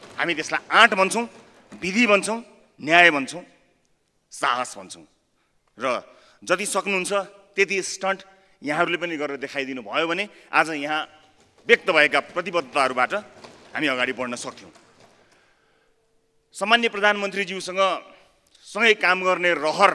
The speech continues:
भएर दुई नेताहरू बिच अघिल्लो समीकरणमा काहीँ न काहीँ, कतै न कतै योगदान दिने अवसर मैले पनि प्राप्त गरेको थिएँ। म त्यसका आधारमा केही कुरा यहाँ राख्न चाहन्छु।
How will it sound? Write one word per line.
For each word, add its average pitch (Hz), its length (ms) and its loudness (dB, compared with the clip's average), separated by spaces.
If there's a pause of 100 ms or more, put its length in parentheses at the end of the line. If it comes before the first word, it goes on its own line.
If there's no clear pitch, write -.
(360)
भएर 156 260 2 (1200)
दुई 202 180 -2
नेताहरू 185 460 4
बिच - 480 -8
अघिल्लो 202 260 0
समीकरणमा 190 720 0
काहीँ 240 240 0
न 285 80 -2
काहीँ, 262 160 -4
कतै 208 160 -4
न 202 100 -4
कतै 180 220 -4
योगदान 170 360 -2
दिने 151 160 -4
अवसर 147 360 -4
मैले 131 160 -8
पनि 131 160 -12
प्राप्त 110 240 -10
गरेको 101 320 -14
थिएँ। 120 240 -10 (520)
म 151 40 -10
त्यसका 202 340 -2 (140)
आधारमा 202 300 2 (1300)
केही 196 180 4
कुरा 151 220 -2
यहाँ 131 160 -4
राख्न 131 260 -2
चाहन्छु। 90 380 -18